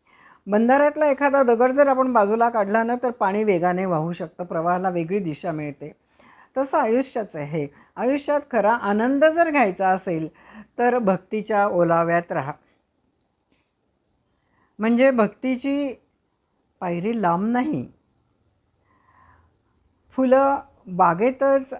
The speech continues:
अंगणातच फुलतात असं नाही, डोंगरावर फुलतात, मारानावर आहे, नदीच्या काठी आहे, ओढ्याच्या काठी आहे. त्या फुलांना फक्त दरवळ समर्पित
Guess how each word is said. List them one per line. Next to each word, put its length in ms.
अंगणातच 600
फुलतात 420
असं 260
नाही, 220
डोंगरावर 380
फुलतात, 440
मारानावर 720
आहे, 400
नदीच्या 440
काठी 400
आहे, 200
ओढ्याच्या 460
काठी 400
आहे. 340
त्या 120
फुलांना 520
फक्त 260
दरवळ 500
समर्पित 580